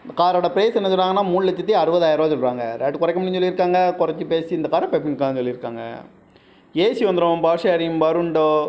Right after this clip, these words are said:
ஏர் பேக் வந்துடும், ரிமோட் லாக் வந்துடும்னு இருக்காங்க.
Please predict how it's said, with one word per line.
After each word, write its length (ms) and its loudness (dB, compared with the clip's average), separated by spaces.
ஏர் 280 2
பேக் 260 0
வந்துடும், 580 2
ரிமோட் 320 0
லாக் 200 0
வந்துடும்னு 300 0
இருக்காங்க. 280 -2